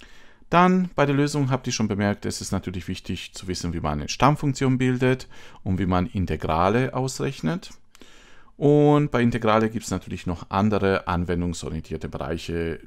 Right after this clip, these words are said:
die sehr wichtig sind, wie zum Beispiel Flächenberechnung, Berechnung von Rotationskörper, Mittelwerte von Funktionen und uneigentliche Integrale. Wenn Bedarf, Tutorials zu alle diese Themen findet ihr gleich im Abspann.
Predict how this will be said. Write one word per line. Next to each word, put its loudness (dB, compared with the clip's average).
die -10
sehr -8
wichtig -8
sind, 0
wie -8
zum -8
Beispiel -8
Flächenberechnung, 0
Berechnung 0
von -2
Rotationskörper, -2
Mittelwerte -2
von -8
Funktionen -4
und -6
uneigentliche -2
Integrale. 0
Wenn 8
Bedarf, 8
Tutorials 2
zu -2
alle 4
diese 0
Themen 2
findet -2
ihr 0
gleich -6
im 0
Abspann. -6